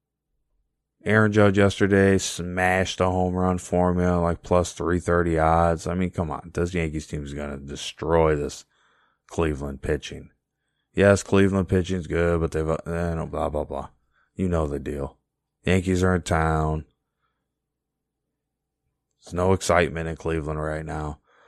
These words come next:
Um, it's very political, toxic atmosphere. Uh, just not, not fun, not good. The Yankees are ready to beat 'em, beat this Cleveland team down and move on with their lives.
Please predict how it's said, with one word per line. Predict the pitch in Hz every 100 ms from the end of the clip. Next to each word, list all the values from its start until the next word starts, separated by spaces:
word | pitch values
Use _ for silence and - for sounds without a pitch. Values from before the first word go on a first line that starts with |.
| _ _ _ _
Um, | 73 71 69 69 69 69 - - - _
it's | -
very | - 87 85
political, | 85 82 82 82 - 80 80 80 78 - _ _
toxic | - 85 85 90 82
atmosphere. | 78 78 78 78 - 76 76 76 76 73 _ _ _ _ _ _ _ _ _ _ _ -
Uh, | 71 71 71 69 69 69 67 _
just | 92 85 - _ _ _ _ _ _ -
not, | 135 139 - _ _
not | 147 127 135 131
fun, | - 92 85 73 71
not | 87 113 107
good. | - 92 85
The | 90
Yankees | 98 - 107
are | 101
ready | 95 92
to | 85
beat | 76 85 90
'em, | 87 87 -
beat | 80 87
this | 87 85
Cleveland | 90 87 85 82
team | 85 80
down | 78 78 78 76 - _ _ _ _ _ _ _ _ _
and | - 78 73 71
move | 78 85 78
on | 73 76 76
with | 71
their | 73 71
lives. | 69 69 67 -